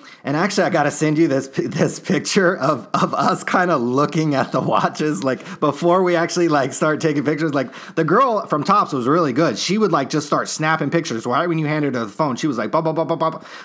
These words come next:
I have, like, fifteen, twenty pictures of me and Joe Adele. And one of 'em is me kinda being like, "Hey, can we, can we, can we sh-, show the watches?" And it's kind of us, like, looking <laughs> at our watches and shit. So it's kinda tight. And so we take the picture, right? And then I, I, I'm like, "Hey,"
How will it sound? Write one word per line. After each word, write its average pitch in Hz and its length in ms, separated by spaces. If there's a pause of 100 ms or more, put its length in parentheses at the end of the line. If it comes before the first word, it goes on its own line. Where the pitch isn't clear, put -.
I 170 120
have, 185 180
like, 135 280 (340)
fifteen, 190 360
twenty 156 300
pictures 160 360
of 127 80
me 135 120
and 127 100
Joe 135 140
Adele. 139 320
And 123 180
one 180 180
of 196 140
'em 147 260 (220)
is 147 180
me 170 180
kinda 170 280
being 165 180
like, 147 140
"Hey, 170 140
can 165 140
we, 147 220
can - 260
we, 139 260 (320)
can 165 140
we 151 200
sh-, 147 160
show 180 220
the 147 100
watches?" 160 460
And 143 120
it's 127 120
kind 190 200
of 175 100
us, 165 340
like, 156 200
looking 160 600
<laughs> 135 80
at 196 120
our 147 180
watches 143 520
and 107 140
shit. 113 180
So 139 120
it's - 120
kinda 160 160
tight. 143 300 (560)
And 190 180
so 190 380
we 175 220
take 262 240
the 254 80
picture, 226 360
right? 139 300
And 170 160
then 175 100
I, 165 180
I, 151 300
I'm 151 120
like, 147 180
"Hey," 214 440